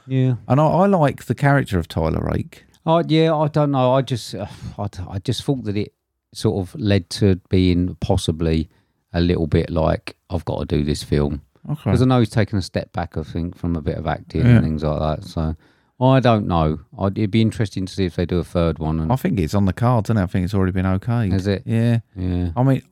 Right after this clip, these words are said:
Speaker 2: I've got a question for you and
Speaker 1: Mm.
Speaker 2: potentially anyone else who wants to bother going on Twitter to let us know.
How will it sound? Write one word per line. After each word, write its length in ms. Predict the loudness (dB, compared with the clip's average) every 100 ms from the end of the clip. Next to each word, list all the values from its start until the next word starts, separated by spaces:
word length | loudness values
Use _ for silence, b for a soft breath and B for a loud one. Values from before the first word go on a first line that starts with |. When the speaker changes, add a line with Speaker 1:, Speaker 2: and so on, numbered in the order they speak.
| -2
Speaker 2:
I've 220 | 0 0
got 120 | 0
a 40 | -2
question 380 | 0 0 0 -4
for 120 | 0
you 360 | 2 4 4 2
and 160 | 2
Speaker 1:
Mm. 40 | 2
Speaker 2:
potentially 400 | 2 0 2 2
anyone 200 | 4 4
else 240 | 4 2 0
who 100 | 0
wants 240 | 0 -2
to 120 | -4 -4 b b _
bother 240 | 0 0
going 360 | 2 2 4 2
on 160 | 0 -2
Twitter 360 | -2 -2 -2
to 160 | -2 0
let 120 | 0
us 200 | -2 -2
know. 320 | -2 0 -2